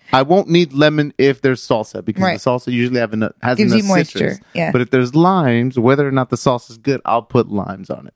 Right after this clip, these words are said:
Speaker 1: I
Speaker 2: Of
Speaker 1: prefer
Speaker 2: course.
Speaker 1: lime juice to that.
Speaker 2: Right, right, right.
Speaker 1: That was my whole point.
Speaker 2: Got it.
Speaker 1: <laughs> Way to go.
Speaker 2: Oh my God.
Speaker 1: <laughs>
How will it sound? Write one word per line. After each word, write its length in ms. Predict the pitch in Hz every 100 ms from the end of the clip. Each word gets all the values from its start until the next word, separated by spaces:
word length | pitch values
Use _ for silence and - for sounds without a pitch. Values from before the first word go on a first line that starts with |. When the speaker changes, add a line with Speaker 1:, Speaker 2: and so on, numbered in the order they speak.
| -
Speaker 1:
I 60 |
Speaker 2:
Of 80 | 120
Speaker 1:
prefer 200 | - 180
Speaker 2:
course. 200 | 147 139
Speaker 1:
lime 320 | 123 120 117
juice 300 | 107 107 101 -
to 260 | - 117
that. 100 | 92 -
Speaker 2:
Right, 180 | 170
right, 100 | 160 95
right. 140 | 78
Speaker 1:
That 100 | 107
was 160 | 110 107
my 140 | 92
whole 160 | 92 80
point. 360 | - 78 -
Speaker 2:
Got 260 | 180 156 147
it. 160 | - _ _
Speaker 1:
<laughs> 140 | - 240 - 440 - 403 - - 269 - - - - - - - - - _ - _ _ _ _ _ _ - 254 214 -
Way 160 | 277
to 60 | -
go. 80 | 415
Speaker 2:
Oh 280 | 403 392
my 240 | 370 370 359
God. 800 | 349 330 294 277 254 247 277 285
Speaker 1:
<laughs> 40 | _